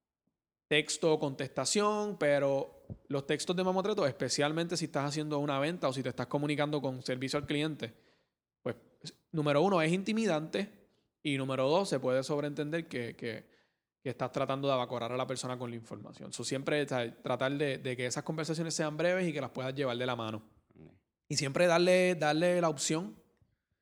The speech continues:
Speaker 1: este, dar, dar opciones y ser directo en, en los call to action.
Speaker 2: Ok.
Speaker 1: Si te preguntan, "Mira, pues, ¿a qué servicio se dedican? En dos oraciones hacemos esto y esto",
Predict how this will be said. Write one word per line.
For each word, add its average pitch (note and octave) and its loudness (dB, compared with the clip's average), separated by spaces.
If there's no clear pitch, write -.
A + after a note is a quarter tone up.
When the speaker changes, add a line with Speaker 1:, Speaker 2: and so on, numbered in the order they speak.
Speaker 1:
este, A#2+ -4
dar, C3 -2
dar C3+ 4
opciones F3 2
y D#3 -6
ser C3+ 0
directo D#3 2
en, E3+ -2
en C#3+ -4
los C3+ -4
call C3 -2
to C3 -2
action. C#3 -6
Speaker 2:
Ok. E2 -14
Speaker 1:
Si C3+ -4
te C3+ 0
preguntan, C#3+ -2
"Mira, E3+ 0
pues, C3 0
¿a B2 -4
qué B2+ -4
servicio D3+ 0
se D#3+ 2
dedican? D#3 0
En B2+ -4
dos C3 0
oraciones D#3 2
hacemos C#3 -4
esto D#3 -4
y E3 6
esto", F#3 0